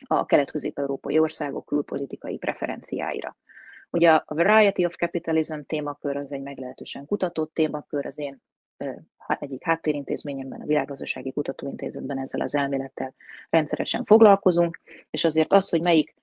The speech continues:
kapitalizmus típusba tartozik egy adott ország, adott esetben meghatározhatja a külpolitikai preferenciáit is. Tehát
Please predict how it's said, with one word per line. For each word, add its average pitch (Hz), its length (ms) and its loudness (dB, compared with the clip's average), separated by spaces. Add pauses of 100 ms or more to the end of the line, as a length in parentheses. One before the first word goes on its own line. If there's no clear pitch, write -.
kapitalizmus 151 880 0 (180)
típusba 156 480 0
tartozik 139 760 -4
egy 151 160 -6
adott - 260 -4
ország, 180 500 0 (280)
adott 160 300 -2
esetben 151 360 -4
meghatározhatja 143 1160 -4 (260)
a 135 260 -2 (140)
külpolitikai 139 840 -2
preferenciáit - 960 -6
is. - 340 2 (160)
Tehát 151 360 -2